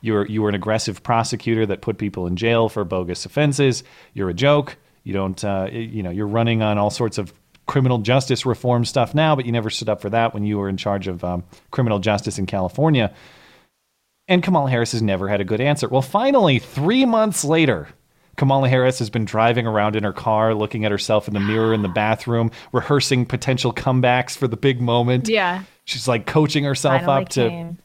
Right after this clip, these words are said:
Speaker 1: to sh-, for her moment to shine. This is it. She goes after Tulsi because Tulsi's doing her usual bit about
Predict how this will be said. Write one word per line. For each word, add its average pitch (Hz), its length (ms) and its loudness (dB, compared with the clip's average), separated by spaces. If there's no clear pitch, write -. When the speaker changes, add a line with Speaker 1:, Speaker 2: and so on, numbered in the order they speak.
Speaker 1:
to 135 120 -2
sh-, - 180 -6
for 131 160 -6
her 120 100 -2
moment 117 360 -2
to - 40 -8
shine. - 180 -4
This 190 280 0
is 147 120 -2
it. 135 280 2
She - 180 0
goes 190 240 0
after 160 320 0
Tulsi 123 680 -2
because 127 240 -2
Tulsi's 120 420 0
doing 104 220 -2
her 101 160 -6
usual 98 680 -4
bit 101 440 -2
about 87 440 -4